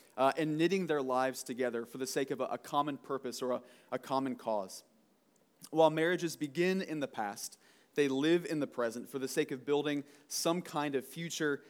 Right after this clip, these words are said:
together, whether or not the wedding has been taped over, right? So this week's Royal Psalm is, uh, is pretty unique. It's a unique one because it's addressed directly to a king, uh, not God the king, as most of them are, but to an earthly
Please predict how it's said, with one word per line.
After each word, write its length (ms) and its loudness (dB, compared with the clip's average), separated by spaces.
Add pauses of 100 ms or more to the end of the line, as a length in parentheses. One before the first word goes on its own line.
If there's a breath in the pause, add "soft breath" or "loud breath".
(140 soft breath)
together, 460 0
whether 280 6
or 60 2
not 280 2
the 80 -2
wedding 300 2
has 100 -6
been 180 -6
taped 260 -8
over, 220 -14 (160)
right? 220 -4 (800 soft breath)
So 420 8 (100)
this 260 8
week's 340 2
Royal 320 4
Psalm 440 0
is, 260 -2
uh, 240 4
is 140 -2
pretty 240 -2
unique. 340 -2
It's 140 -6
a 40 -6
unique 280 -4
one 160 -2
because 260 0
it's 140 -8
addressed 640 0
directly 440 0
to 360 -6
a 60 -6
king, 560 -2 (260 loud breath)
uh, 340 8
not 380 2
God 260 4
the 80 4
king, 380 -2
as 200 2
most 280 0
of 80 -2
them 140 -2
are, 180 0
but 200 0 (200 loud breath)
to 220 0
an 160 -2
earthly 480 2